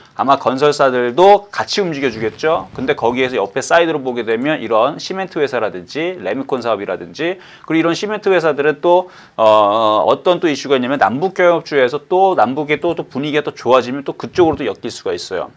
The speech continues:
그리고 그런 쪽으로 엮였던 종목이기도 하고. 그래서 유진 기업은 뭐 이래나 저래나 하여튼간 이 위치에서, 이 바닥에서는요, 위쪽 방향으로 올라가면 올라가지 밑으로, 어,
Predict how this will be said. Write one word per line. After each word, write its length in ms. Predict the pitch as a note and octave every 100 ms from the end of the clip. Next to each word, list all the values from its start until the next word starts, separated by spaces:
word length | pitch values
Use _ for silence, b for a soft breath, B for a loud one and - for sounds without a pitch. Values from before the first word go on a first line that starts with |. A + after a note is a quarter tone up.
| -
그리고 180 | C3+ -
그런 200 | C#3 C#3+
쪽으로 200 | C#3+ C#3
엮였던 520 | G#2 - F3+ - G#3
종목이기도 680 | A2+ B2+ C#3 F#2 F#2+ -
하고. 320 | D3+ G#2+ C#2+ - B B
그래서 180 | C#3 A2+
유진 240 | C#3 F#3+
기업은 540 | E3 D3+ C3 G3 C#3+ D#2+ b b b
뭐 140 | -
이래나 340 | C3 F3+ G#3 G#3
저래나 400 | D3 D#3 E3 F3
하여튼간 560 | F3+ - E3+ F3 D3+ -
이 280 | - E3+ F3
위치에서, 480 | C#3+ D#3 - E3+ D#3
이 140 | C#3
바닥에서는요, 840 | D#3+ A2 A#2 D3+ C3+ A#2+ G#2+ A#2+ C3+
위쪽 360 | A2 C#3+ F#3+ -
방향으로 380 | F3 E3 D#3 D3+
올라가면 420 | A#2+ F3 E3+ D#3+
올라가지 520 | A#2+ B2+ A#2 - C#3+
밑으로, 580 | G#2 A2+ B2+ D#3 G3 - B B B
어, 420 | F2 D2+ C#2+ C#2